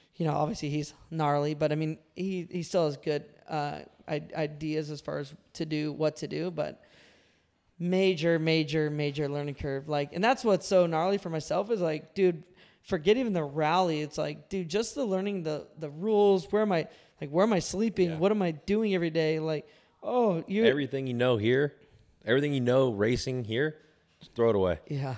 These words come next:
Speaker 2: You have to learn completely the opposite of how we race to
Speaker 1: <laughs>
Speaker 2: race there. Like, really, it's, that's how it is. Like, it's all, it all seems backwards.
Speaker 1: Yeah.
Speaker 2: And
Speaker 1: I
Speaker 2: then
Speaker 1: know.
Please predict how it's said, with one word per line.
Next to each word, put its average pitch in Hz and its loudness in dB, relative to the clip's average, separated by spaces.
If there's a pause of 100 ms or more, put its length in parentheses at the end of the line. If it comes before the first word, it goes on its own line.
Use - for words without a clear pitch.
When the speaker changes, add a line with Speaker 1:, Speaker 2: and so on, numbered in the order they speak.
Speaker 2:
You 117 4
have 117 4
to 107 -4 (220)
learn 107 0
completely 117 -2 (920)
the - -2
opposite 110 -2
of 101 -2
how 110 4
we 113 2
race 120 4
to 214 2
Speaker 1:
<laughs> - 2
Speaker 2:
race 104 2
there. 90 -2 (140)
Like, 92 -2
really, 95 2
it's, - -10 (560)
that's 110 -2
how 107 2
it 98 2
is. 85 -4
Like, 92 -6
it's 92 -6
all, 104 2 (220)
it 107 -2
all 113 2
seems 113 -4
backwards. 85 -4 (560)
Speaker 1:
Yeah. 147 0 (220)
Speaker 2:
And 110 -2
Speaker 1:
I 117 2
Speaker 2:
then 120 2
Speaker 1:
know. 147 -8